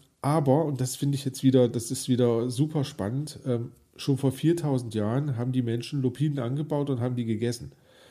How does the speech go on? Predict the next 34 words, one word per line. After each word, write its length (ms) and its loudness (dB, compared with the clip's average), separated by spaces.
Ja? 160 -4
Wie 120 2
haben 100 2
die 100 2
das 200 0
gemacht? 460 -2
Die 160 0
haben 460 -4
wohl, 360 2
ähm, 460 2
die 120 -2
Samen 640 -4
bis 200 2
zu 140 -2
vierzehn 440 -2
Tage 380 -2
lang 320 -2
in 200 -2
Salzwasser 640 -2
oder 200 -2
Meerwasser 580 -2
eingelegt. 680 -6
Dadurch 540 0
wird 200 -2
quasi 380 -4
dieser 240 -2
Bitterstoff 540 -4
ausgeschwemmt 800 -4
und 100 -6
dann 140 -4
kannst 280 -8
du 60 -8
die 160 -8
essen. 280 -12